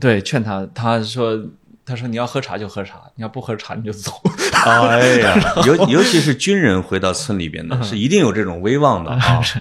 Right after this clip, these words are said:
Speaker 2: 对吧？
Speaker 1: 没有，
Speaker 2: 嗯。
Speaker 1: 对，我，我，反正这是我，我这次写我父亲写的很多，
Speaker 2: 对。
Speaker 1: 甚至出版社都说：“你为什么写你母亲写少了？”
Speaker 2: 哦。
Speaker 1: 啊，我，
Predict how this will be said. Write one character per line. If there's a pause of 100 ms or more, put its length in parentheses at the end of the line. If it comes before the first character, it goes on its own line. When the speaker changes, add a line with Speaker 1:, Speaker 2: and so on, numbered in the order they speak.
(140)
Speaker 2:
对
吧？
Speaker 1:
没
有， (220)
Speaker 2:
嗯。
Speaker 1:
对，
我，
我，
反
正 (500)
这
是
我，
我
这
次
写
我
父
亲
写
的
很
多，
Speaker 2:
对。
Speaker 1:
甚
至 (140)
出
版
社
都
说
：“你
为
什
么
写
你
母
亲
写
少
了？” (100)
Speaker 2:
哦。
Speaker 1:
啊， (500)
我，